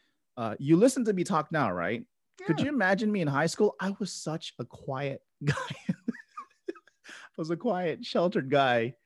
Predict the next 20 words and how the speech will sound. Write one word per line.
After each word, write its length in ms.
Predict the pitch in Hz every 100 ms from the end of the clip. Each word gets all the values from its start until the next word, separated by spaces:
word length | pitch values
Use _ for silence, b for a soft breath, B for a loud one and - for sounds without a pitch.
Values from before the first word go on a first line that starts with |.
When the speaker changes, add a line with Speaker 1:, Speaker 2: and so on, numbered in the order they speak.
| _ 147
Speaker 1:
in 60 |
Speaker 2:
Really? 100 | 175
Speaker 1:
high 180 | 247 120
school, 340 | - 110 95
right? 180 | 87 - 311 -
Yeah, 300 | 156 330 175 131
right. 320 | 156 269 - b b b -
Um, 420 | 139 135 131 120 - -
I 80 | 151
wish 180 | 311
I 40 | 320
had 80 | 214
a 40 |
picture 340 | - - -
for 140 | 147 110
you. 180 | 101 -
Anyways, 340 | 156 139 107
but, 220 | 113 113 110
um, 340 | 98 87 123 _ _ _ _
but, 300 | - 113 -